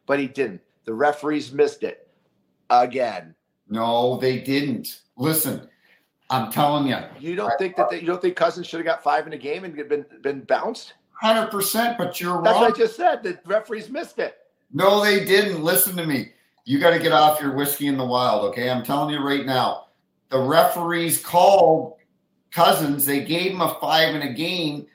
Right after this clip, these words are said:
Speaker 2: This is the problem with the N H L right now. They gave him a five in a game,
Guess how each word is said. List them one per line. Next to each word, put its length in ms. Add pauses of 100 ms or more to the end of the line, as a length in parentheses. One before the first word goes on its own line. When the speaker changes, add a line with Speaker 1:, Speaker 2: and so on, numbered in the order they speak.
(140)
Speaker 2:
This 260
is 160
the 100
problem 600
with 160
the 140
N 100
H 220
L 220
right 180
now. 200
They 200
gave 240
him 100
a 140
five 260
in 80
a 80
game, 440